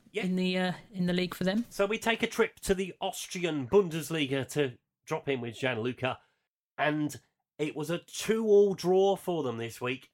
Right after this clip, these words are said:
Speaker 1: A ninety-second minute equaliser by
Speaker 2: Oh.
Speaker 1: Altak. Um, the only co-, problem with Gianluca is he was off the pitch by that point.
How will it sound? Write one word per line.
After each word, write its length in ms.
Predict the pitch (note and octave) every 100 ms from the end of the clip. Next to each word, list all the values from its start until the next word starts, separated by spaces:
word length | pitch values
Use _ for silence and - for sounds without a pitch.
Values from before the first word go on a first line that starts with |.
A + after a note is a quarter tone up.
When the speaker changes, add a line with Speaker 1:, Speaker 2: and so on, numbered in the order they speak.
| -
Speaker 1:
A 60 |
ninety-second 1300 | C#3 E3+ F3+ G3+ G3 - G3+ - - F#3+ - F#3 E3+
minute 340 | F3 E3 D#3+ C3+
equaliser 880 | D#3 - D3 C#3+ B2+ B2 A2 A2 - _ _ _ _ _
by 300 | C3 C3 A#2+
Speaker 2:
Oh. 160 | B2 A#2
Speaker 1:
Altak. 380 | - C3+ B2+ A#2 - - _ _ _ _ _ _ A2+
Um, 300 | A2+ A2+ -
the 140 | A#2+ C#3
only 140 | C#3+
co-, 220 | C3+ - -
problem 300 | B2 A#2 A2
with 140 | G#2+
Gianluca 520 | B2 A2+ A2+ A2+ A#2+
is 280 | A2 A2 - -
he 160 | A2+
was 200 | A2 A2
off 160 | A#2 -
the 80 | F#2+
pitch 260 | F2+ -
by 80 | D#2+
that 180 | D#2 E2 -
point. 180 | E2+